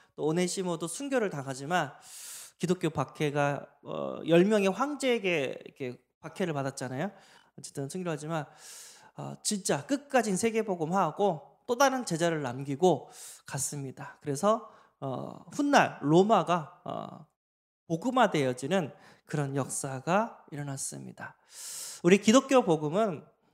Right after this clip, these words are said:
어떤 사람든지, 자, 회개하고 예수 그리스도를 영접하면 다 용서하고 사랑해주고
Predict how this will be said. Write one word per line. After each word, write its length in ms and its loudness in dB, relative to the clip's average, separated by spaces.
어떤 380 8
사람든지, 840 -2
자, 320 -10
회개하고 640 4
예수 200 -2
그리스도를 280 -4
영접하면 760 -2
다 260 -6
용서하고 640 2
사랑해주고 840 -4